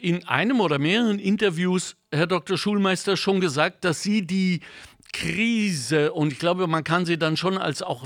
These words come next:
wirtschaftliche Krise, die jetzt, äh, da ist und, und noch viel vehementer folgen wird, ähm, d-, als eine der größten seit hundertfünfzig Jahren, das heißt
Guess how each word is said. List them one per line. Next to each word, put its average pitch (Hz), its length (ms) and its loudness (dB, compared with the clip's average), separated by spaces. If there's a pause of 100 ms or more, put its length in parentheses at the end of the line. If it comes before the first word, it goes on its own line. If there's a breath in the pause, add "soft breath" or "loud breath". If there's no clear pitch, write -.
(220)
wirtschaftliche 165 760 -2
Krise, 165 460 -2
die 156 200 -6
jetzt, 151 460 -2
äh, 151 220 -2 (180)
da 143 440 2
ist 202 360 -6
und, 151 300 -6
und 131 260 -8
noch 143 240 -2 (220)
viel 180 320 -8
vehementer 151 500 0
folgen 165 380 0
wird, 196 160 0 (580 loud breath)
ähm, 165 360 2 (180)
d-, - 220 -18 (140)
als 165 260 0
eine 190 340 2
der 170 160 2
größten 185 640 0
seit 175 260 -2
hundertfünfzig 196 800 0
Jahren, 190 340 2
das 175 180 0
heißt 196 260 0